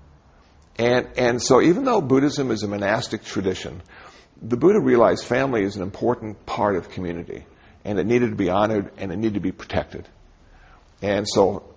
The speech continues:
those four things. Now, you might say to yourself, "Well, why are Buddhist monks and nuns celibate?"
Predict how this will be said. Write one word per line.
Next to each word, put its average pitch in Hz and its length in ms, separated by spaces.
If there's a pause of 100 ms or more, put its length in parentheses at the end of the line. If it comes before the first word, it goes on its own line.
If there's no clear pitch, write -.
those 113 260
four 95 200
things. 71 360
Now, 147 140
you 131 140
might 139 200
say 127 140
to 117 60
yourself, 101 360
"Well, 107 120
why 127 180
are 123 100
Buddhist 113 320
monks 107 340
and 101 80
nuns 95 220
celibate?" 185 600